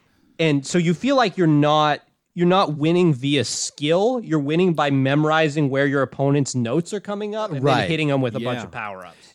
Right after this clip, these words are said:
Speaker 3: It's a risky mechanic because the game is already balancing being very frustrating, you know?
Speaker 2: Yeah,
Speaker 3: Um,
Speaker 2: yeah, yeah.
Speaker 1: And so, so yeah, let's, let's talk about the difficulty level here a little bit, because the last song in this game,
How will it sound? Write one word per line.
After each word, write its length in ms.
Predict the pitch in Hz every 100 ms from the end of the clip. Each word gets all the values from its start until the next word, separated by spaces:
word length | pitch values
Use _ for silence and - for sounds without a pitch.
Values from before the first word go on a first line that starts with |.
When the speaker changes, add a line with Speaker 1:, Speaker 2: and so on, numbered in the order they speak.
| -
Speaker 3:
It's 180 | 196 262
a 60 |
risky 460 | 185 131 170 - 196
mechanic 480 | 175 - 143 160 135
because 240 | 127 139
the 100 | 123
game 340 | 117 131 151 156
is 140 | 120 - -
already 600 | 147 143 120 127 117 101 90 _ 117 -
balancing 640 | 131 135 131 139 123 110 - 113
being 300 | 127 123 117
very 380 | 95 120 120 117
frustrating, 800 | - 127 - 123 104 95 87 85 _ _ -
you 120 | 117
know? 320 | 127 175 269 _ _ _
Speaker 2:
Yeah, 460 | 110 143 156 135 104 120
Speaker 3:
Um, 40 |
Speaker 2:
yeah, 160 | 143 139
yeah. 280 | 127 127 92 - _ _ _ 170
Speaker 1:
And 240 | 165 147
so, 280 | - - 175 175
so 160 | -
yeah, 200 | 180 208
let's, 340 | 156 185 - 156
let's 260 | 180 -
talk 360 | - 196 202 190
about 320 | 165 160 139
the 40 | 139
difficulty 640 | 160 175 175 - 143 127
level 280 | 120 117 117
here 180 | 117
a 60 | 110
little 240 | 104 107
bit, 280 | 104 101 104
because 340 | 123 117 127 -
the 120 | 131
last 580 | 123 143 175 208 190 -
song 520 | - 170 170 170 151
in 100 | 135
this 220 | 131 -
game, 480 | 151 139 120 101